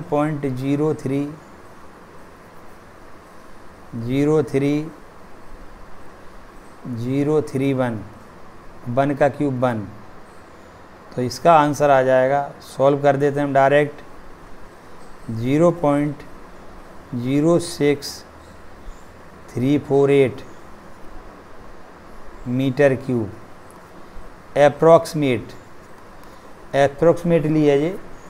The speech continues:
approx है। तो इसमें इतना iron लगा हुआ है, zero point zero six three four eight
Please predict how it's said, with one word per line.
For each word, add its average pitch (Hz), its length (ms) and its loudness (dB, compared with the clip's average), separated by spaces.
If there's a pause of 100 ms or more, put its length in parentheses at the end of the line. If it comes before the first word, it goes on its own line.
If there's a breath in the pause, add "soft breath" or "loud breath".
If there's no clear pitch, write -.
approx 139 460 0
है। 151 100 0
तो - 1400 -14
इसमें 151 240 -2 (420)
इतना 190 380 2
iron 165 300 8
लगा 139 260 6
हुआ 117 280 4
है, 107 200 2 (160)
zero 156 300 4
point 156 340 0
zero 147 280 0
six 156 320 -8
three 135 160 -2
four 127 220 -2
eight 165 220 0